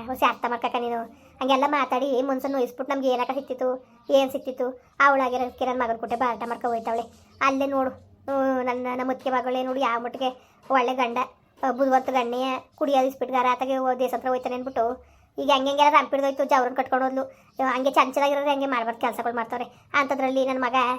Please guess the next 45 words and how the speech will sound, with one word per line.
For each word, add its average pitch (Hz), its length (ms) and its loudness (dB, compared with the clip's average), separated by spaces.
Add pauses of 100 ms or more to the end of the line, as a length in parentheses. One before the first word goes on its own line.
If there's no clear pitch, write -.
(240)
ಪೆದ್ 269 180 4
ನನ್ 254 160 -2
ಮಗನ್ 262 180 -2
ಕಟ್ಕೊಂಡು 254 320 -4
ಹೆಂಗೋ 240 240 -2
ವನವಾಸ 233 240 -4
ಹೊತ್ಕೊ 233 220 -6
ಹೋಯ್ತದೆ 240 300 -2
ಹೆಣ್ಣು. 247 260 -4 (340)
ಆ 277 60 4
ಹೆಣ್ಣಿಗೆ 269 220 2
ಮಾತಾಡಿ 285 360 0
ಮನ್ಸ್ 269 240 -4
ನೋಯಿಸಿದ್ರೆ 262 260 -4
ನಾವು 269 140 -2
ಸರಿ 269 180 0
ಆದದ? 247 200 0 (520)
ಹೇಳ್ 277 140 0
ನೀನೇ. 285 280 0 (360)
ನೋಡಿ 254 180 -2
ಮಗ, 247 100 -6
ನಾನ್ 269 280 -2
ಹೇಳೋದ್ 240 220 -4
ಕೇಳು, 247 200 -2
ನಾನು 247 220 -2
ಹಿಂದೆ 254 200 -2
ಮುಂದೆ 254 160 -4
ಮಾತಾಡಿ 247 280 -4
ನನ್ಗೆ 285 140 -2
ಅಭ್ಯಾಸ 233 240 -2
ಇಲ್ಲ. 233 120 -4 (540)
ನನ್ಗೆ 262 180 -2
ಇದ್ದಕ್ಕಿದ್ದಂಗೆ 262 480 -2
ಹೇಳೋದೇ 240 300 2 (280)
ನನ್ಗೆ 262 140 -2
ಅಭ್ಯಾಸ 240 220 -2
ಆಗಿರೋದು, 240 400 -6
ಸರಿಯಾ? 254 460 0 (480)
ನಾನ್ 277 240 0
ಹೇಳೋದೇನು 262 320 0
ಗೊತ್ತಾ, 262 320 -2
ನಿನ್ಗೆ 254 160 -4
ಗೊತ್ತಿಲ್ಲ 254 300 -2
ಅದ್ರ 262 100 -2
ಬಗ್ಗೆ. 247 300 -4